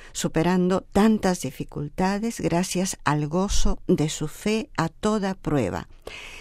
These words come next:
Como escribió en sus experiencias espirituales, "Qué hermosas son las almas alegres, las que ocultando sus mismas angustias,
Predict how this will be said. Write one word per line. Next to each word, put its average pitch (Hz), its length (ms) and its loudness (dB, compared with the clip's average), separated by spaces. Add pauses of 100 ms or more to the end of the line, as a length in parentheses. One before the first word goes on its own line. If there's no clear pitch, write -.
(120)
Como 180 240 4
escribió 175 760 0
en 147 140 0
sus - 300 -6
experiencias 175 920 0
espirituales, 160 920 -2 (680)
"Qué - 120 4
hermosas 139 640 0
son 190 460 4
las 151 460 0
almas 190 500 0
alegres, 143 720 -4 (320)
las 165 180 2
que - 300 2
ocultando 175 880 4
sus 156 300 -4
mismas 196 580 2
angustias, 202 800 -2